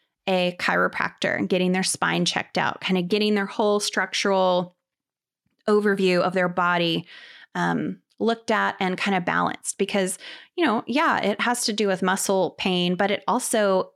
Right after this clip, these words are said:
influences neural pathways. You know, your spine houses your spinal cord and all the nerves that emanate from your spinal cord down into the rest of your body. Like, it, it is a big,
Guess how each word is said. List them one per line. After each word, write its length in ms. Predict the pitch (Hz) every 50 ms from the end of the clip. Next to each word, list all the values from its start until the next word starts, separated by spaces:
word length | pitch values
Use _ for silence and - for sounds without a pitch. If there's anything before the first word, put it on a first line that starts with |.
| _ _ _ _ _ _ _ _ -
influences 840 | 190 196 196 - - 226 208 202 202 202 - 196 190 - - - - _ _ _ -
neural 360 | 180 180 185 185 190 180 180
pathways. 720 | - - - 220 240 - - 170 151 - - 175 - -
You 40 | 180
know, 120 | 170 170
your 180 | 175 175 175 175
spine 760 | 170 - - - - 185 190 208 208 185 170 170 175 180 175 - - - - - -
houses 500 | - - 185 185 190 190 196 185 185 185
your 120 | 185 175
spinal 560 | - - - - - - 156 196 214 208 185
cord 460 | 180 - - 185 175 175 170 175 180 185
and 160 | 165 160 - -
all 260 | 180 175 185 190 185
the 100 | 196 190
nerves 420 | 180 175 180 180 185 190 185 196 -
that 240 | - 175 170 - - - - - - - _ -
emanate 400 | 190 202 220 220 208 208 - -
from 160 | - 233 196
your 100 | 190 202
spinal 420 | 208 - - - 202 208 226 226 220
cord 280 | 214 - 220 190 190 190
down 220 | 196 190 196 196
into 200 | 196 196 - 202
the 120 | 190 190
rest 300 | 180 190 185 190 - -
of 100 | 202 190
your 100 | 208 196
body. 460 | 190 196 - 170 175 185 202 196 180 180
Like, 240 | 180 180 175 -
it, 100 | 202 - -
it 140 | - 196 196
is 160 | 190 196 190
a 180 | 185 180 180 - -
big, 540 | 190 185 190 190 190 185 185 185 180 -